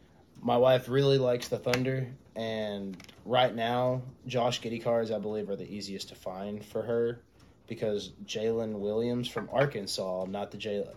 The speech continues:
other Jalen Williams, his cards are kinda hard to find right now, so Josh Giddey, I believe, is, like, her go-to guy right now. And next up, we have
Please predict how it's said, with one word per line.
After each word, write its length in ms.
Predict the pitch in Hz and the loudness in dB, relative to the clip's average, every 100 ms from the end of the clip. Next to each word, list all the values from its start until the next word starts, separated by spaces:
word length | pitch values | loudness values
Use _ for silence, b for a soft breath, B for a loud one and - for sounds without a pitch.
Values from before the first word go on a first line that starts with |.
| - | 2
other 220 | 135 117 | 2 2
Jalen 340 | 104 98 92 | -4 -8 -8
Williams, 580 | 92 95 95 98 104 - - b b b b - | -8 -8 -6 -6 -8 -10 -16 b b b b -4
his 180 | 175 - | -2 2
cards 300 | 233 277 214 | 4 4 4
are 60 | |
kinda 220 | 202 196 185 | 0 2 2
hard 160 | 185 | 0
to 60 | 151 | 0
find 280 | 165 170 127 | -2 -2 -2
right 180 | 98 | -6
now, 200 | - 90 | -6 -10
so 340 | 92 - 101 98 | -8 -4 -2 -2
Josh 360 | 98 131 123 - | 4 4 4 2
Giddey, 240 | 113 104 | -2 -2
I 20 | |
believe, 380 | 92 92 95 87 | -4 -6 -6 -6
is, 180 | 87 - | -8 -8
like, 220 | 87 85 | -8 -6
her 180 | 110 101 | -6 -4
go-to 420 | 95 95 - - | -4 -6 -4 -4
guy 220 | - 90 - | -6 -10 -12
right 180 | - - | -14 -18
now. 840 | - - - - - - - - - - - - - | -18 -18 -20 -20 -20 -16 -6 -6 -6 -10 -14 -8 4
And 180 | 151 151 | 6 8
next 300 | 165 170 185 | 6 6 4
up, 200 | 190 127 | 4 4
we 160 | 143 135 | 4 4
have 560 | 135 131 127 123 123 | 6 6 8 6 2